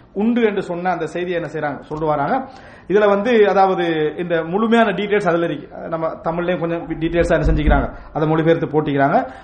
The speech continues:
அம்ர் இப்னு மைமூன் யார் வழி, இப்ப ஏற்கனவே சொன்ன அறிவிப்பு வந்து, அஹ், அபு சாலிஹ் அபு ஹுரைரா ரலியல்லாஹு வழியாக. அபு சாலிஹ் வந்து அபு ஹுரைராவோட மிகப்பெரிய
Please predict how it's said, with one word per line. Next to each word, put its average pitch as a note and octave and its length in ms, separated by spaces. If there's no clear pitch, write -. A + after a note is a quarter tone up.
அம்ர் G3 200
இப்னு F#3+ 180
மைமூன் F#3+ 360
யார் F#3+ 240
வழி, G#3 140
இப்ப F#3 200
ஏற்கனவே A#3+ 440
சொன்ன B3 240
அறிவிப்பு A#3 320
வந்து, A#3 260
அஹ், E3+ 260
அபு A#3 160
சாலிஹ் B3+ 300
அபு C4+ 180
ஹுரைரா A#3 360
ரலியல்லாஹு F3 400
வழியாக. A#2 280
அபு F3 180
சாலிஹ் F#3 260
வந்து F3 220
அபு G3 140
ஹுரைராவோட F3 560
மிகப்பெரிய F3 520